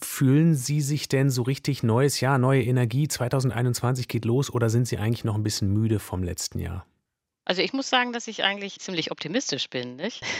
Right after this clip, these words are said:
Speaker 1: Gut.
Speaker 2: <laughs> Also, <laughs> ja, ich glaube tatsächlich, dass es gelingen wird, zweitausendeinundzwanzig Corona unter Kontrolle zu bekommen
Speaker 1: Ja.
Speaker 2: und dass wir dann eigentlich alle, äh, zu dem Leben zurückkehren können, an das wir gewöhnt waren.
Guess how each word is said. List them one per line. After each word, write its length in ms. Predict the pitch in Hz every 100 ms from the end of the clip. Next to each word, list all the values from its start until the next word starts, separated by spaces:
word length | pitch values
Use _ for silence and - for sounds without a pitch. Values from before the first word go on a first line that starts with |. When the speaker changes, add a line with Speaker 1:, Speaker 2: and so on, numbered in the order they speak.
| 226 -
Speaker 1:
Gut. 220 | 262 226 -
Speaker 2:
<laughs> 80 | -
Also, 480 | 156 156 151 139 87 - - - 233 -
<laughs> 560 | 349 - - - -
ja, 120 | - 233 240
ich 100 | -
glaube 500 | 269 240 233 226 214
tatsächlich, 420 | 220 196 202 190
dass 220 | 180 170
es 180 | 160 -
gelingen 320 | - 160 185
wird, 180 | 160 156
zweitausendeinundzwanzig 1200 | - - 147 147 143 139 135 147 139 143 135 143 -
Corona 300 | 139 151 143
unter 180 | 139 143
Kontrolle 400 | 143 - 151 180
zu 140 | 180
bekommen 400 | 175 - 175 214 -
Speaker 1:
Ja. 240 | 127 98 104 _
Speaker 2:
und 340 | - 160 160
dass 180 | 165 156
wir 60 | 156
dann 260 | 147 170
eigentlich 520 | 165 156 151 151 - -
alle, 500 | 165 160 127 117 -
äh, 220 | 131 135
zu 140 | -
dem 180 | 147 139
Leben 220 | 147 147
zurückkehren 640 | 139 156 - 156 139 135 135
können, 560 | 156 147 147 135 131
an 160 | 131 135
das 180 | 147 -
wir 60 |
gewöhnt 420 | 131 127 139 143
waren. 300 | 120 107 113